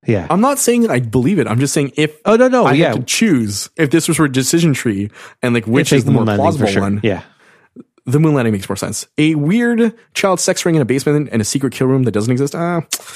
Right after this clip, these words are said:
Speaker 2: I don't know about that.
Speaker 1: Because look, okay, here, let, let's hash it out. There is no basement to, for them to go to, right? So does that
Speaker 2: Officially.
Speaker 1: officially, there's, that's not, that's a fact.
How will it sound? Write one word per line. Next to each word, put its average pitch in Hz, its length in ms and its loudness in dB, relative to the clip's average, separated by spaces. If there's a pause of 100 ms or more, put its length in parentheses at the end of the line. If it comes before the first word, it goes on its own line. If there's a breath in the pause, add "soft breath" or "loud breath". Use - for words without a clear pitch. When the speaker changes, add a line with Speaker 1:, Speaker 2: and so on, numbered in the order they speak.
(360 loud breath)
Speaker 2:
I 165 60 -2
don't 113 80 0
know 107 120 -2
about 90 60 -4
that. - 160 -8 (720)
Speaker 1:
Because 180 340 2
look, 196 360 -2
okay, - 420 -4
here, - 420 -4
let, - 300 -6
let's 117 260 -2
hash 110 340 -4
it 110 80 -2
out. 110 240 -2 (840 soft breath)
There 139 300 2
is 139 160 2
no 139 140 4
basement 123 680 -4 (100)
to, - 360 -6
for - 240 -4
them 101 160 0
to 110 100 -2
go 98 200 0
to, - 180 -8
right? 98 200 -6
So - 120 -8
does 104 260 -2
that 120 140 0
Speaker 2:
Officially. 98 480 -4
Speaker 1:
officially, 127 420 0
there's, 98 200 0
that's 110 420 -4
not, 113 300 0
that's 120 200 -4
a 117 60 -2
fact. - 420 -6